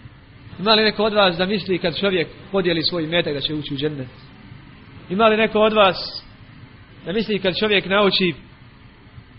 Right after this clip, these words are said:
mesele fikha da će ući u džennet? Ha? A živi s tagutima jednako kao što žive i sami taguti. Smije im se, zadovoljan sa njim. I oni zadovoljni njime, neće mu ništa.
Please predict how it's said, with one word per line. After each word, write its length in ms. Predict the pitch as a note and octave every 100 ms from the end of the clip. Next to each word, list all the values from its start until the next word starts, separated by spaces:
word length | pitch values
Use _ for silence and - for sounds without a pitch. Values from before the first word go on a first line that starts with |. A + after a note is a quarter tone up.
| - - - - E3
mesele 420 | F3+ - G3+ F3+
fikha 280 | G3+ G#3 F3+
da 80 | D#3+
će 140 | E3
ući 220 | F3+ F3 D#3+
u 40 |
džennet? 340 | D#3 F3+ C#3+ - - - - - - - - - - - - - - - - -
Ha? 220 | F3 B3+ G#3 - -
A 80 | D#3+
živi 240 | G3 G3+
s 60 | -
tagutima 480 | E3+ D#3+ F3 D#3+ D3+
jednako 380 | E3 D#3 C#3+
kao 120 | C#3 C3
što 140 | C3+
žive 260 | C3 D3 C3+
i 40 |
sami 360 | - C#3 C#3 B2 -
taguti. 520 | B2 A#2 A#2+ - - - - - - - - - - -
Smije 320 | D#3 E3 D#3 C3+
im 100 | B2
se, 140 | A#2+ A2 - -
zadovoljan 440 | D#3 D3+ C#3+ C3+
sa 180 | - C#3+
njim. 180 | C3+ B2 - - - -
I 80 | E3+
oni 120 | E3
zadovoljni 540 | D#3+ D3+ D3 C#3+ C#3+
njime, 140 | D3+ C#3
neće 300 | C#3 C#3 C3+
mu 80 | C3+
ništa. 220 | C3+